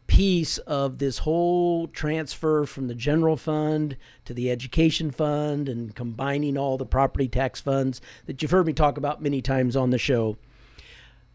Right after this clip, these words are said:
But essentially what we had to do is all those funds at the end of two thousand eighteen, there's, there's some cash, there's, there's a balance, just like in your checkbook. You have a balance in your checkbook.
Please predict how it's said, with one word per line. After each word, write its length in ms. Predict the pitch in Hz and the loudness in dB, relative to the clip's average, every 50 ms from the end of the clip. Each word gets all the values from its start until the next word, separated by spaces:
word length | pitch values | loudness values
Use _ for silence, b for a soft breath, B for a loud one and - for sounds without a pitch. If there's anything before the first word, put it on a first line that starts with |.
| - - - - - - - _ - | -20 -20 -20 -20 -20 -20 -20 _ 0
But 160 | 160 160 160 | 2 4 4
essentially 500 | 165 156 - - 220 247 - - 208 185 | 4 4 6 6 6 6 6 4 4 4
what 200 | 180 185 180 165 | 4 4 2 2
we 120 | 165 156 135 | 0 0 2
had 240 | 151 156 156 151 | 2 4 2 2
to 60 | 139 127 | 0 -2
do 300 | 135 160 160 165 156 147 | 0 2 4 4 4 4
is 180 | 139 135 123 | 2 2 0
all 300 | 160 147 165 190 214 202 | 0 0 2 4 4 4
those 280 | 175 175 170 156 135 - | 4 6 4 4 2 0
funds 480 | - - 160 160 151 139 139 139 117 | 2 4 4 4 4 2 0 -2 -2
at 120 | 135 131 - | -4 -4 -4
the 180 | 135 123 135 | 0 0 0
end 160 | 151 160 160 156 | 0 2 0 0
of 180 | 151 123 - | -2 -2 -2
two 140 | - - 147 | -2 -2 0
thousand 400 | - 151 143 143 143 113 135 135 | 2 2 2 2 0 -2 -2 -2
eighteen, 540 | 139 139 131 117 - 156 151 143 131 123 117 | -2 -2 -4 -4 -2 -2 0 0 0 -2 -2
there's, 320 | 123 127 131 110 - - - - | -2 -4 -4 -6 -8 -12 -12 -8
there's 180 | 135 127 120 | -8 -8 -6
some 220 | - - 117 107 98 | -6 -8 -8 -10 -2
cash, 680 | - - - 147 147 139 120 107 107 110 - - - b b b b - | 4 4 4 4 4 0 -2 -4 -8 -10 -10 -12 -12 b b b b -8
there's, 240 | 131 135 127 139 143 | -6 -4 -4 -6 -6
there's 220 | 147 127 113 120 | -8 -8 -6 -8
a 40 | 120 | -8
balance, 440 | 113 127 151 156 143 110 104 98 - | -2 0 0 0 0 -2 -6 -12 -14
just 180 | - 165 - | -14 -4 -4
like 140 | 175 170 175 | -2 0 0
in 80 | 202 202 | 0 0
your 100 | 170 139 | 0 0
checkbook. 540 | - 160 143 - - - 110 101 - - b b b b b | 2 2 2 2 -2 -8 -10 -10 -12 -16 b b b b b
You 100 | 139 143 | -4 -2
have 40 | 139 | -2
a 40 | 131 | -2
balance 500 | 120 131 147 147 147 147 143 135 - 151 | 2 2 2 2 2 2 -2 -2 0 0
in 120 | 143 135 | 0 0
your 80 | 131 120 | 0 0
checkbook. 580 | - - 143 135 - - - 104 101 - - | 2 2 2 2 0 -2 -6 -6 -6 -8 -14